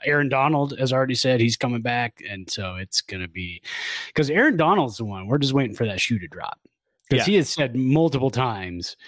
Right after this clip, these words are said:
Speaker 1: "I plan to play, like, seven years and then I'm out." But it's been, I mean, he's going on almost ten years now, so it could happen at any moment that he's gonna walk away. But, you know, happy to have him back 'cause he had such a great season.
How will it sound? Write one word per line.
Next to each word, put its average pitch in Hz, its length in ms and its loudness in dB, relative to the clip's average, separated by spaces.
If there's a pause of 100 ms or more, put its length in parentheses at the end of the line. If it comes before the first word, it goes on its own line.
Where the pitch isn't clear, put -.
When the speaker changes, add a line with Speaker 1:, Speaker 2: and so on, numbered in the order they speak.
(680)
Speaker 1:
"I 120 140 0
plan 151 400 2
to 113 100 -6
play, 117 560 0
like, 95 220 -8
seven 113 480 0
years 143 400 4
and 117 160 2
then 120 80 0
I'm 107 100 -4
out." 95 400 -4
But 110 180 -2
it's 190 200 2
been, 240 580 4 (420)
I 147 140 0
mean, 175 180 6
he's 185 220 4
going 202 300 4
on 180 240 6
almost 151 340 2
ten 139 220 -2
years 127 320 0
now, 90 260 -6
so 101 300 -2
it 120 240 0
could 127 280 -2
happen 117 440 -4
at 92 100 -8
any 90 240 -6
moment 85 480 -12
that - 80 -16
he's 87 220 -6
gonna 87 180 -12
walk - 300 -12
away. 64 160 -18 (120)
But, - 240 -20
you - 120 -20 (100)
know, - 160 -20
happy 139 360 -2
to 110 40 -4
have 107 220 -4
him 110 160 -2
back 87 220 -8
'cause 95 120 -12
he 98 80 -6
had 90 120 -6
such - 200 -8
a - 60 -14
great 85 240 -12
season. - 400 -12